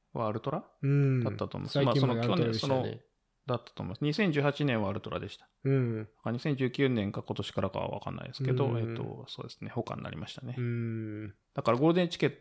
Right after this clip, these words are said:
Speaker 1: トも、ホカゴールデンチケットみたいな名前になりましたね。
Speaker 2: あー、そうなんですね。
Speaker 1: うん。
Speaker 2: うん。なるほど。
Speaker 1: うん。
Speaker 2: まあ、アルトラもね、まあ、余談なんですけど、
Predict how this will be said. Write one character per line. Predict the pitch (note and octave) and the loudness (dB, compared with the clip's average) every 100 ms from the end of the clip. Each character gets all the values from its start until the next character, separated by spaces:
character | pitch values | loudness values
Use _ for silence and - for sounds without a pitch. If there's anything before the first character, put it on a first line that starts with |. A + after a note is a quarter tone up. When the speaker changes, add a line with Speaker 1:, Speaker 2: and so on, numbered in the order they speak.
| - | 0
Speaker 1:
ト | G#2 | 4
も、 | D3+ D3 D#3 - - | 4 4 0 -10 -8
ホ | - B3 | 0 4
カ | - - - _ _ _ _ _ _ _ _ _ | 6 4 0 _ _ _ _ _ _ _ _ _
ゴ | B2+ G#2+ | 2 4
ー | |
ル | G2 | 4
デ | F#2 | 0
ン | |
チ | F#2 | -4
ケ | G2+ | -8
ッ | |
ト | - | -8
み | - | -10
た | - | -10
い | - | -8
な | |
名 | F#2 | -8
前 | E2+ | -6
に | B1+ | -6
な | |
り | - | -10
ま | - | -12
し | |
た | C#3 | -14
ね。 | C#3+ - | -6 2
Speaker 2:
あ | |
ー、 | C#3+ D3+ D3 D3 C#3+ C3+ | 6 8 10 10 10 8
そ | G#3 | 8
う | F#3+ | 8
な | A#2 | 8
ん | G#2+ | 2
で | |
す | A#2+ G#2+ | 0 0
ね。 | G#2+ G#2+ - - | -2 -4 -8 -6
Speaker 1:
う | A#2+ | -2
ん。 | |
Speaker 2:
う | A2+ A2 A2 A2 G#2+ G#2+ | -2 -2 -4 -6 -8 -12
ん。 | - _ _ _ _ A#2 | -16 _ _ _ _ -8
な | A2 | -8
る | |
ほ | G#2 A2 | -6 -6
ど。 | A2 G#2+ | -8 -2
Speaker 1:
う | A2+ | 0
ん。 | G2 G2 _ _ _ | 0 -2 _ _ _
Speaker 2:
ま | A2+ | 4
あ、 | A#2+ | 10
ア | |
ル | F#3+ | 12
ト | G#3 G#3+ | 12 12
ラ | G#3 | 12
も | D#3+ A#2 | 12 10
ね、 | B2 B2 A2 G#2 | 6 4 2 0
ま | A2 A2 | 0 0
あ、 | |
余 | A2 A#2 | 2 4
談 | C3 D3 | 6 8
な | C#3+ | 8
ん | B2+ | 6
で | A2 | 2
す | - | 0
け | A#2+ | 0
ど、 | A2+ G#2+ G#2 G#2+ | 2 2 0 -2